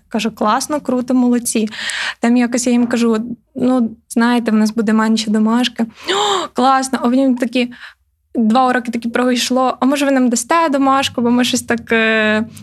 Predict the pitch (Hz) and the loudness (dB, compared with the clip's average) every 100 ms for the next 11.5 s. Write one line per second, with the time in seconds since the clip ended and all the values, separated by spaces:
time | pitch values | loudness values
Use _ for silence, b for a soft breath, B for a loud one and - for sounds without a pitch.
0 | B 240 233 233 202 226 220 214 381 381 | B -2 0 -2 0 0 2 0 0 0
1 | 302 285 269 269 254 262 247 247 240 247 | 0 0 0 0 0 0 2 2 2 2
2 | 247 247 240 233 233 240 247 247 - 220 | 2 0 0 2 2 2 0 0 -2 -4
3 | 220 B B B B 285 302 262 233 - | -4 B B B B 0 0 0 -2 -6
4 | _ 262 254 254 247 240 - 233 403 539 | _ 0 2 2 0 -2 -4 -2 0 0
5 | 330 294 - 302 294 269 285 254 233 214 | 0 0 0 0 2 2 2 2 2 0
6 | 214 - - 254 233 247 254 269 240 214 | -6 -6 -4 -4 -2 0 2 2 2 2
7 | 226 240 240 - 220 233 254 247 - 208 | 2 2 0 -2 0 2 0 0 0 0
8 | 220 277 415 - 240 220 226 262 285 262 | 0 0 -2 -2 0 2 2 2 2 2
9 | 240 214 208 226 240 240 220 208 - - | 0 -2 0 2 2 2 0 -2 -4 -2
10 | 233 233 220 226 226 214 196 214 370 392 | -2 -2 -4 -2 -2 -2 -2 -2 -2 -4
11 | - 254 226 220 220 | -4 -6 -2 0 0